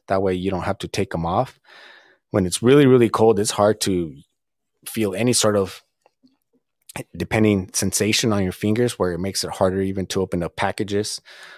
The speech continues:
I remember doing a couple marathons where my, my hands were so cold and so shaking that I couldn't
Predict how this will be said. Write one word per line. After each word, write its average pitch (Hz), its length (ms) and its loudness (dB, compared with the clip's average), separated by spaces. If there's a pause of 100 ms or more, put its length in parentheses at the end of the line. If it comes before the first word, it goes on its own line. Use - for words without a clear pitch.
I 85 60 -2
remember 87 580 0 (100)
doing 101 160 0
a 90 60 -4
couple 98 260 -2
marathons 101 540 0
where 87 120 -2
my, 87 140 -6 (320)
my 104 100 0
hands 113 260 2
were 101 60 0
so 107 200 2
cold 113 340 4
and 90 120 -4
so 101 140 -2
shaking 104 460 0
that 87 120 0
I 85 80 -2
couldn't 98 380 -2